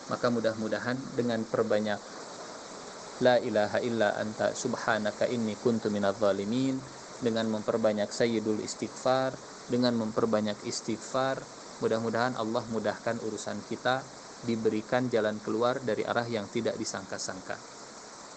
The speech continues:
Yang ketiga, "Wa rafa'na laka dzikrak", dan kami angkat ingatan tentangmu, dan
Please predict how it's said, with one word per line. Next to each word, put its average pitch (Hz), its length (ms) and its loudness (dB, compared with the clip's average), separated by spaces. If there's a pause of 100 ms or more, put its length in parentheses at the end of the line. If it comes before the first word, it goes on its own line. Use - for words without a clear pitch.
(720)
Yang 139 240 2
ketiga, 147 320 0 (480)
"Wa 135 160 6
rafa'na 127 800 0
laka 113 320 -2
dzikrak", 104 500 -4 (840)
dan 107 240 2
kami 143 320 -2
angkat 127 480 -4
ingatan 113 480 -2
tentangmu, 104 480 -6 (800)
dan 107 160 2